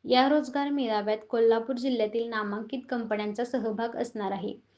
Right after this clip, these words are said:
दहावी, बारावी, बीए, बीकॉम, बीएससी, आयटीआय, डिप्लोमा, डिग्री, एमबीए,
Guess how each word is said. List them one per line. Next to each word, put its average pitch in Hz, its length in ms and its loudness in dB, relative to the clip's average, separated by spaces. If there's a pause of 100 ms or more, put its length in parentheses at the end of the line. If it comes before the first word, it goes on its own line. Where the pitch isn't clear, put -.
(220)
दहावी, 214 580 0
बारावी, 208 640 0
बीए, 202 480 -2
बीकॉम, 196 640 -4
बीएससी, 208 680 0
आयटीआय, 214 580 -2 (100)
डिप्लोमा, 208 760 -2
डिग्री, 208 720 -2
एमबीए, 214 600 -4